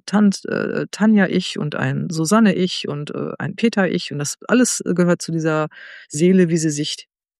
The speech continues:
darstellt, wie sie sich, äh, erfährt, wie sie sich in, in Ichs begibt. Und wenn du jetzt in diese kleinen Bilder schaust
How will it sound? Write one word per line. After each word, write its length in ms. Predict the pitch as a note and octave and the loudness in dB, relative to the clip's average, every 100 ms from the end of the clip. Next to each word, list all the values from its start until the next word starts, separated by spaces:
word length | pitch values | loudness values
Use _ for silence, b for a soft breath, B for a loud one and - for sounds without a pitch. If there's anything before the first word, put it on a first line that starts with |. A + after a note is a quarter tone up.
| _ | _
darstellt, 640 | - C#3+ D3+ - A#2 B2+ C3+ | 0 2 2 0 0 0 -2
wie 160 | D3 C#3+ | -6 -6
sie 180 | C#3+ D3 | -2 -2
sich, 380 | C#3+ C#3 - - | -2 -4 -6 -8
äh, 240 | D3+ C#3+ D3 | -6 -4 -4
erfährt, 540 | - - - D3+ C#3+ - | -8 -6 0 2 0 -2
wie 80 | C3 | -2
sie 160 | C#3+ | -2
sich 340 | C#3 C#3+ - - B B B | -2 -2 -4 -8 B B B
in, 180 | D#3 D3 | -8 -6
in 220 | - C#3+ | -4 -2
Ichs 380 | - - - - | 0 -2 -2 -6
begibt. 460 | - C3+ C3+ - - B B B B _ - | -4 -4 -4 -6 -16 B B B B _ -4
Und 240 | E3+ E3 | 0 2
wenn 160 | E3 E3+ | 2 2
du 60 | E3 | 2
jetzt 220 | E3+ - | 0 -2
in 140 | D#3+ | -4
diese 300 | D#3 D3+ D3+ | -4 -2 -4
kleinen 380 | C#3 D#3+ D3+ D3 | -2 -2 -2 0
Bilder 280 | F3+ A#3 F#3+ | 2 4 2
schaust 580 | - D#3+ D#3 G#3+ - | 2 0 2 2 -2